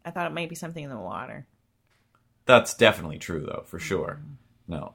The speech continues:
Speaker 2: the
Speaker 1: The
Speaker 2: best
Speaker 1: city water.
Speaker 2: the best thing we could ever do is come out here and, and have our own w-, separate water system from the rest of the world.
Speaker 1: Mm.
Speaker 2: Especially when we got it tested and the guy was like, "You live where?"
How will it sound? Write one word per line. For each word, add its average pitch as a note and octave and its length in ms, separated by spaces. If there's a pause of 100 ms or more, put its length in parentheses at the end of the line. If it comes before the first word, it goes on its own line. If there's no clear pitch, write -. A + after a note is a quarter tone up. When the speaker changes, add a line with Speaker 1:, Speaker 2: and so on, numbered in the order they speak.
(120)
Speaker 2:
the F2+ 80
Speaker 1:
The E2+ 60
Speaker 2:
best A#2 340
Speaker 1:
city F3 240
water. C#3+ 340
Speaker 2:
the A2+ 80
best C3 380
thing A2+ 180
we G#2 100
could G2+ 140
ever F2+ 220
do D#2+ 300
is D2+ 100
come F2 180
out F2 160
here E2+ 380
and, D2+ 180
and D#2+ 160
have E2 380
our E2 240
own E2 240
w-, D#2+ 180
separate E2+ 360
water D#2+ 280
system D#2 400
from D#2 160
the D#2+ 60
rest E2 240
of - 40
the E2+ 80
world. D#2+ 300
Speaker 1:
Mm. - 420
Speaker 2:
Especially D3 520
when G#2+ 160
we G#2 80
got G2 200
it F2 120
tested A#2 400
and F2 100
the F2+ 40
guy F2+ 180
was F2 180
like, F2 220
"You G#2 60
live G#2+ 200
where?" B2 460